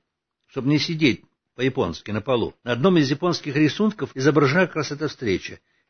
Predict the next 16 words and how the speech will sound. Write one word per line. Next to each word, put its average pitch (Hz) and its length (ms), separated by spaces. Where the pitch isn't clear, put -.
Это 135 180
взгляд 143 340
человека, 175 420
для 139 140
которого 160 340
люди, 170 300
сидящие 143 520
на 143 120
стульях, 196 440
выглядят, 185 460
мягко 151 300
говоря, 143 340
странно. 92 520
У 117 80
Гончарова 160 480
читаем: 98 500